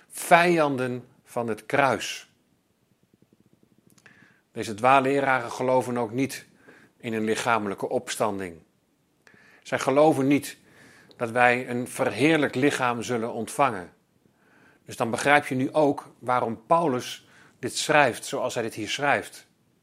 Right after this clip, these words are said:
Hij wil juist het contrast met die dwaalleraren laten zien. Hij zegt in vers twintig: "Ons burgerschap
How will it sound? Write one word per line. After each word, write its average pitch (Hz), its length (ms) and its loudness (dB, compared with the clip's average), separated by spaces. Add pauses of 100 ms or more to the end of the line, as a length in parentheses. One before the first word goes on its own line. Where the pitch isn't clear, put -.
(1120)
Hij 120 140 -2
wil 120 140 -2
juist 165 540 4 (180)
het - 160 -12
contrast 175 540 2
met 135 160 -4
die 107 140 -6
dwaalleraren 131 840 2
laten 117 280 0
zien. 101 380 -2 (2000)
Hij 113 160 0
zegt 143 360 0
in 120 140 -2
vers - 260 2
twintig: 143 600 2 (920)
"Ons 170 380 4
burgerschap 127 840 2